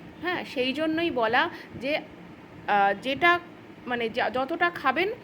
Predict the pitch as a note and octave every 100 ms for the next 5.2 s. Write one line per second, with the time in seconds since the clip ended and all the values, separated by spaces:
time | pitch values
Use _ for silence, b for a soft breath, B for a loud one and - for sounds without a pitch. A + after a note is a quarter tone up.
0 | - - A#3 D4 D4 D4+ B3+ B3 D#4+ D#4
1 | D#4 F4 A#3+ A#3+ - C#4 C4+ E4+ E4+ -
2 | B3 C4 C4+ E4 F#4 D4 C4 A3 A3 A#3
3 | B3+ C#4 F#4 C#4+ B3+ B3+ A3+ A3+ G#3 G#3+
4 | G3+ A3 A#3+ D#4 D#4+ C4+ C4+ A3+ F3+ F#3+
5 | -